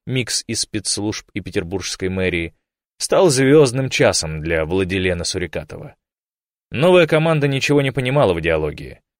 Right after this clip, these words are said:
За эту подзабытую за девяностые годы сферу взялся Сурикатов, странный человек, шокировавший подчинённых постмодернизмом своего мышления.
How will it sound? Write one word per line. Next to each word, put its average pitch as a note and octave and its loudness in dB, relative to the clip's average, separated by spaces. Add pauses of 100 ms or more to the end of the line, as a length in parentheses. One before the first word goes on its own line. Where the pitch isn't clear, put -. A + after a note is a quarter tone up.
(220)
За D#2+ -2
эту A2+ 4
подзабытую G#2+ 0
за F#2 -4
девяностые F#2+ -4
годы F#2 0
сферу A2 0
взялся F#2 -2
Сурикатов, - -6
странный D#3+ -2
человек, G2 0
шокировавший F2 -4
подчинённых F2+ -8 (260)
постмодернизмом A2+ -2
своего E2+ -6
мышления. - -14